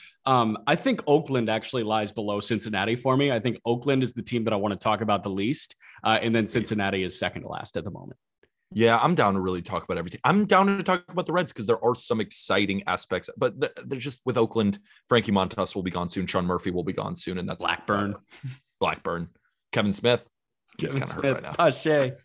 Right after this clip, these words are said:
Speaker 2: <laughs> All right, you ready to break into the first?
Speaker 1: Yeah, let's do it. You wanna go first or me first?
Speaker 2: You go first.
Speaker 1: Okay.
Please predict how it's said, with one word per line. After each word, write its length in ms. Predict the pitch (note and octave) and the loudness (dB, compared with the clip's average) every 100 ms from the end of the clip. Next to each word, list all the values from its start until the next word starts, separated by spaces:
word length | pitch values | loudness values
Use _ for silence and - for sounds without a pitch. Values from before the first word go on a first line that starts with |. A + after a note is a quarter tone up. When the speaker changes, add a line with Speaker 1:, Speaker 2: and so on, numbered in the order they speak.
| - - - _ _ _ _ | -16 -16 -18 _ _ _ _
Speaker 2:
<laughs> 960 | _ _ _ _ _ _ - G#3 - | _ _ _ _ _ _ -14 -14 0
All 80 | B2 | 4
right, 160 | G3 E3+ | 6 6
you 80 | C3 | 6
ready 200 | C#3+ D3 | 6 6
to 60 | |
break 200 | C#3+ C#3 | 4 4
into 140 | D3+ C#3+ | 2 0
the 40 | |
first? 420 | E3 F#3+ A3+ - _ _ | 4 4 4 -4 _ _
Speaker 1:
Yeah, 360 | A#2+ A2 F#2 - - | 2 4 2 0 -6
let's 260 | A2+ G#2+ - | -6 -6 0
do 200 | G#2+ G2 | 4 4
it. 140 | F2+ | 4
You 100 | C3 | 2
wanna 180 | A#2+ D3 | 4 6
go 100 | D3 | 4
first 340 | C3+ D3+ F#3 C3+ | 6 4 4 2
or 40 | |
me 140 | A#2+ A2+ | 0 0
first? 380 | G#2+ F2+ - _ _ _ _ _ - | -4 -6 -10 _ _ _ _ _ -4
Speaker 2:
You 140 | F3+ | 6
go 80 | G#3 | 6
first. 400 | F#3 A2+ - _ _ _ _ _ - | 8 2 0 _ _ _ _ _ -4
Speaker 1:
Okay. 340 | G#2+ G#2 F#2+ | 2 4 2